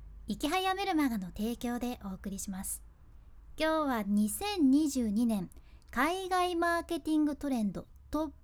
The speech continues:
プファイブというテーマでお伝えいたします。海外トレンドですね。あなたのビジネスのヒントに、それから仕事先での雑談のネタにも使えると思うけん、ぜひご活用ください。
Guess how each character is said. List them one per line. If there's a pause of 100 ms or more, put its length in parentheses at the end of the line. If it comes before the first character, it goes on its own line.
(100)
プ
フ
ァ
イ
ブ
と
い
う
テ
ー
マ
で
お
伝
え
い
た
し
ま
す。 (300)
海
外
ト
レ
ン
ド
で
す
ね。 (580)
あ
な
た
の
ビ
ジ
ネ
ス
の
ヒ
ン
ト
に、
そ
れ
か
ら (240)
仕
事
先
で
の
雑
談
の
ネ
タ
に
も
使
え
る
と
思
う
け
ん、 (260)
ぜ
ひ
ご
活
用
く
だ
さ
い。